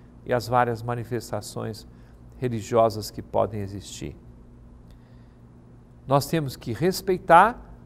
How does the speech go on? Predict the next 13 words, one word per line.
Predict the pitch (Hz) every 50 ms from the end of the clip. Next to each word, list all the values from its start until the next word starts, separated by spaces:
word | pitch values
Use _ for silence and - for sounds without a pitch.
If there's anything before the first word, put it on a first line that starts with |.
| - - - - - - - - - - - - - - - -
mas | 143 147 139 -
também | - 147 127 120 147 160 170 156 - - - - - - - - - -
fazer | - 123 110 147 185 185
questão | - 202 185 185 - - - 139 151 165 160 - - - - - - - - - - -
que | - - 117 120
os | 120 110 - -
professores | - 127 110 - 120 104 - - - 170 180 180 170 135
ou | 139 139
professoras | 127 135 123 - - 117 - - - 151 151 143 147 - - - - - - - - - - - - -
desse | - 104 127 127 113 - 127
chamado | 113 - - 123 117 127 123 123 110
ensino | 120 113 104 - - - 135 123 120 110
religioso, | 101 113 110 104 107 98 - - 117 139 147 131 - - -